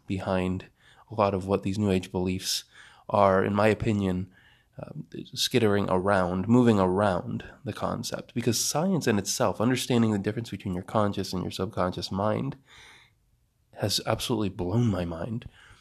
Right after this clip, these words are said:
For the last two weeks, I've been coming to a closer understanding of how my subconscious is ruling me,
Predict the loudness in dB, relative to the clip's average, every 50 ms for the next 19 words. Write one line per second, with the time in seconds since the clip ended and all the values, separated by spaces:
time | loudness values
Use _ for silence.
0 | _ _ _ _ _ _ -10 -6 -2 0 0 0 0 -2 -4 -4 -2 2 2 2
1 | 2 0 -2 -4 -4 -4 -4 -6 -12 -20 _ _ _ -6 -6 -2 0 0 0 0
2 | 0 0 -2 -2 -4 -6 -4 -4 -2 -2 -2 -2 -2 -4 -6 -4 -4 -2 -2 -2
3 | -2 -2 -4 -8 -14 -20 -20 -20 -20 -20 -20 -20 -12 -6 -2 0 2 2 2 0
4 | -2 -4 -4 -4 -4 -2 -2 -2 -4 -6 -6 -4 -6 -6 -4 0 2 4 4 4
5 | 4 2 0 0 -2 -4 -6 -8 -12